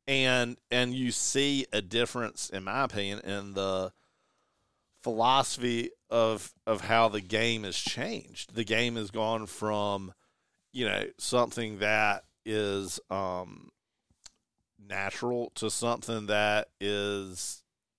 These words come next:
I think some would say, overanalyzed almost now. Um, and, and I think, you know, the critiques of the makeup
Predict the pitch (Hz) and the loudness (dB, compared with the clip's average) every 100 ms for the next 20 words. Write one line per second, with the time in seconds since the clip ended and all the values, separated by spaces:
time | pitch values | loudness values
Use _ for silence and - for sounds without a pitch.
0 | _ _ _ _ _ _ _ _ _ _ | _ _ _ _ _ _ _ _ _ _
1 | _ - 104 113 110 - 107 127 95 98 | _ 0 0 0 -4 -4 -4 -4 -2 0
2 | 95 95 - 113 180 214 95 90 92 92 | 2 2 0 4 4 4 -2 -4 -4 -2
3 | 95 90 - 92 92 90 - - 90 87 | 0 -2 -4 -4 -2 -2 -4 -6 -6 -6
4 | 82 _ _ _ _ - 110 104 101 101 | -10 _ _ _ _ 2 4 4 2 -2
5 | - 107 107 107 - 104 104 98 - 113 | -2 -2 0 -4 -6 -4 0 0 0 -2
6 | 113 - 101 101 101 92 98 92 95 113 | -2 -6 -4 -2 -2 -2 -4 -6 -6 -4
7 | 110 - - - 95 95 95 87 - _ | -4 -4 -8 0 2 4 2 -4 -14 _
8 | _ _ _ _ _ _ _ 101 113 110 | _ _ _ _ _ _ _ -6 -2 2
9 | 117 113 113 107 104 | 2 2 0 0 0